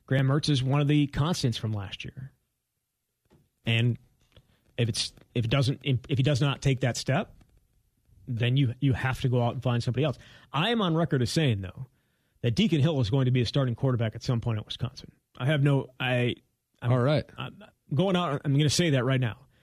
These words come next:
Speaker 1: And I may end up looking like a fool, and that's, will not be the first time, will not be the last time. But he, his arm strength and his ability, it's about consistency, which is also the same problem with Graham. But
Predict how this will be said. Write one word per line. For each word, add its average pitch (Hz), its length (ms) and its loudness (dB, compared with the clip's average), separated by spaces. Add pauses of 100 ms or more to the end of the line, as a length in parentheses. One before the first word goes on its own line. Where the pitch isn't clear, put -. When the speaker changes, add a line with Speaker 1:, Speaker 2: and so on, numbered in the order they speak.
(120)
Speaker 1:
And 123 120 0
I 143 80 2
may 160 220 2
end 156 160 2
up 151 160 -2
looking 151 220 2
like 135 160 0
a - 20 -18
fool, 196 220 0
and 175 180 -4 (240)
that's, - 240 -4 (260)
will 113 140 -2
not 135 160 2
be 151 80 2
the 139 80 2
first 156 240 0
time, 185 380 -2
will 113 140 -4
not 131 140 0
be 170 80 0
the 165 60 0
last 170 320 0
time. 110 240 -6 (500)
But 117 120 -2
he, 156 200 4
his 151 260 2
arm 160 200 2
strength 170 380 -2 (160)
and 117 120 -2
his 139 160 2
ability, 139 460 2 (880)
it's - 120 -6
about 143 240 0
consistency, 160 640 2
which 165 160 0
is 123 80 -2
also 131 220 0
the 127 40 2
same 143 160 0
problem 139 260 0
with 143 100 0
Graham. 147 400 0 (600)
But - 300 0